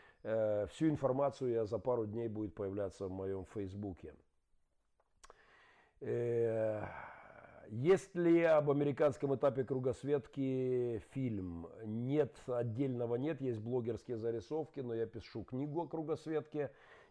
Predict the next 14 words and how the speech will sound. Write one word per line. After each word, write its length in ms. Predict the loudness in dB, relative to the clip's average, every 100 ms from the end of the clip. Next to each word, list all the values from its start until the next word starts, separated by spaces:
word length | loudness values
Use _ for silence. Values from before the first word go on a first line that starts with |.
| _
И, 800 | -4 -2 0 0 0 2 0 -2 -8
э, 300 | -12 -10 -10 -10
наверняка 560 | -2 0 0 0 2 2
мы 100 | 2
сделаем 380 | 0 0 0 -2
какой-то 400 | -4 -2 -2 -2
один 560 | -2 -4 -6 -6 -6 -8 -6
фильм, 320 | -4 -4 -4
в 60 |
котором 580 | -6 -6 -2 -2 -2 -6
будет 340 | -6 -6 -6 -10 -8
обзор 420 | -8 -4 -4 -6 -8
всей 280 | -6 -4
кругосветки. 920 | -4 -8 -6 -8 -6 -6 -6 -8 -20